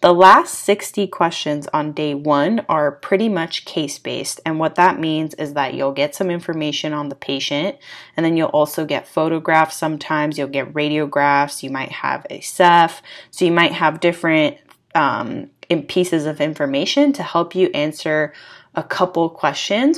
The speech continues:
or even just one or two questions on that specific case. So here is the actual breakdown. I got this from the J C N D E website. Um, I will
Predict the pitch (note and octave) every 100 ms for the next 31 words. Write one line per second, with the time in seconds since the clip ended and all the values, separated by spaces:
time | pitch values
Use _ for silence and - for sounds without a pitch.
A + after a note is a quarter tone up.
0 | - F4 E4+ D4+ C4 G#3 E3+ - D3+ D#3
1 | D#3 - - - D#3 C#3 - F2+ - C3
2 | B2+ C3+ C#3+ C#3 C#3 C3+ - - D3 -
3 | - C#3 C3 - - - - - - -
4 | G3 F#3 F#3+ - A3+ C4 F4+ - - F3+
5 | F3 - C4+ C#4 E3 D#3 E3 E3 G3+ E3+
6 | E3 D#3+ G#3+ G#3+ - E3+ E3 D#3+ D#3 D#3
7 | D#3+ F3 E3 E3 - D3+ D#3 D3+ D3+ -
8 | D3+ C#3+ D#3 A#3 - A#3+ A#3+ A#3 - E3
9 | D3+ - - - D#3+ D#3+ D#3 D3+ D3 D#3